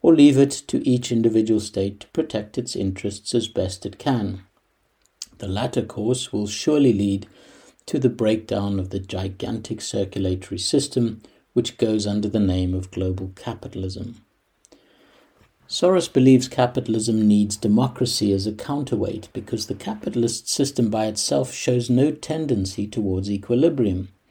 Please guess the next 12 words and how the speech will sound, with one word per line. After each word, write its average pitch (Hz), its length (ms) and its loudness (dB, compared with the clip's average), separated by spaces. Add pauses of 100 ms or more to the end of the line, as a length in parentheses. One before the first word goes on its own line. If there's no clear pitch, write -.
(500)
While 127 200 4
communism 117 720 0
has 101 180 -8
been 101 400 0
worse 113 440 2
than 101 240 -4
the 95 100 0
disease 95 500 -2
it 92 120 -10
tried 92 300 -6
to - 80 -12
cure, 135 460 2